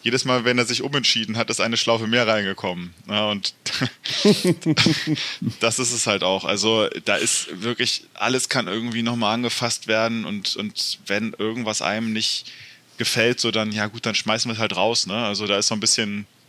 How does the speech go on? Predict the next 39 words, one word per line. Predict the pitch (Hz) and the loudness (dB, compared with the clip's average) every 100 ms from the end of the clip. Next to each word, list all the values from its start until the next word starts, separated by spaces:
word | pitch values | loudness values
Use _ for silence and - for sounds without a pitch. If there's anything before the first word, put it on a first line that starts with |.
| _ _ _ _ - _ _ _ - | _ _ _ _ -20 _ _ _ -4
so | 104 | -2
ein | 110 | 0
bisschen | - 123 | 2 2
das | 113 101 | 2 2
Vetorecht | 120 - 107 104 - | 0 0 0 0 -2
mit | 101 - | -8 -4
drin. | 101 117 120 - - - - - - - - - - - | -4 -4 -10 -18 -18 -16 -16 -16 -18 -20 -20 -20 -16 -4
Ähm, | 113 110 110 107 104 98 - - - - - - _ _ _ _ _ _ _ - _ | 0 0 -2 -2 -4 -8 -10 -10 -12 -18 -20 -20 _ _ _ _ _ _ _ -18 _
also | 110 113 139 | -2 2 2
so | 120 | 2
eine | 135 127 104 | 4 2 0
Diktokratie | - - 139 131 - 120 117 127 123 | -4 -2 0 0 0 2 2 0 0
sozusagen. | 107 - 107 101 98 95 95 | -2 0 0 2 2 0 -2
Also | 104 110 | 0 2
schon | - 143 | 2 2
irgendwie | 131 127 | 2 2
alle | 127 135 | 2 2
können | - 131 | 0 0
mitreden, | 180 170 170 170 165 | 0 2 2 2 0
am | 160 123 | -2 -2
Ende, | 123 143 135 131 - - - - | 0 2 2 0 -4 -18 -16 -2
äh, | 113 113 104 - 80 - - - - - - 95 | 0 0 -4 -14 -16 -18 -12 -12 -10 -14 -12 -6
haut | 120 139 | 0 2
trotzdem | - 147 - - | 2 0 0 0
irgendwann | 127 131 | 0 2
mal | 127 | 2
einer | 127 | 2
auf | 107 120 | 0 -2
den | 117 | 0
Tisch | 160 165 - - | 2 2 0 -4
und | 120 | -2
sagt | 120 123 - | -2 -2 -2
mal | 113 | -4
so, | 120 | 0
„Das | 113 107 | 0 0
machen | 143 156 | -2 -2
wir | 151 | 0
jetzt | 151 - | 0 0
mal.“ | 143 151 165 | 0 2 0